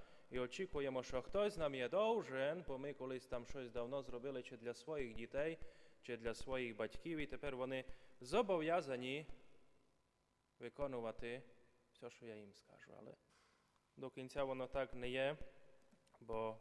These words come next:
якщо ми є християнами, то маємо бат-, брати приклад із Сина Божого, який прийшов служити, а не бути обслуженим. Тому просимо нашого Спасителя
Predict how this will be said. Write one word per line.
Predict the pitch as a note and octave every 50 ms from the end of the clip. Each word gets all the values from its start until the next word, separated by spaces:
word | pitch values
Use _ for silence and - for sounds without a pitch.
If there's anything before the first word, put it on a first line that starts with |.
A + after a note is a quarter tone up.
| - -
якщо | B2 A#2 - - D3+ C3
ми | B2+
є | A#2+ A2+
християнами, | G#2+ - B2+ A#2 A2 - - - B2+ C#3 D3+ D3+ B2 A2 A2 A2 A#2+ C3+ - - - - - - - - -
то | - -
маємо | B2 A#2+ A#2 A2+ A2 G#2+ - -
бат-, | A#2+ A#2 A2+ - -
брати | - A#2+ A#2+ B2+ B2 - - A2+
приклад | - - D#3 D#3+ D#3 - C3 A2+ A#2 B2 - - - - - - - - - - _
із | - A2+ G#2+ -
Сина | - - D#3+ D3 A#2+ A2
Божого, | G#2 A#2+ C3 C3 - A#2 G#2+ G#2 A#2 A#2+ C#3 D3 - - -
який | A#2 A2+ - A#2 A2+
прийшов | G#2+ - - A2+ A2+ A2 - - A#2+ A2+ A2 A2 G#2 - - - - - - - - - -
служити, | - - - B2 A2+ G#2 A#2 C#3 C3+ - - G#2+ G#2 A2 A#2 - - - -
а | - A#2
не | A2+ G#2+
бути | G2 A2+ G#2+ - - -
обслуженим. | - - - - - - - - - - - - _ _ _ _ _ _ _ _ _ _ _ _ _ _ _ _ _ _ _ _ _ _ _ _ _ _ _ _ _ _ _ _ _ _ _ _
Тому | - C3+ C3
просимо | - C#3 C#3+ - - - D#3+ D3 C#3+ C#3 C#3 C#3+ C#3 - - - - - - - - -
нашого | D3 D3+ D3 - - C3+ B2 B2 A#2+
Спасителя | - - - - A#2 A2+ - - D#3 D3+ - B2 A#2 A#2 A#2 A#2 A#2 A#2+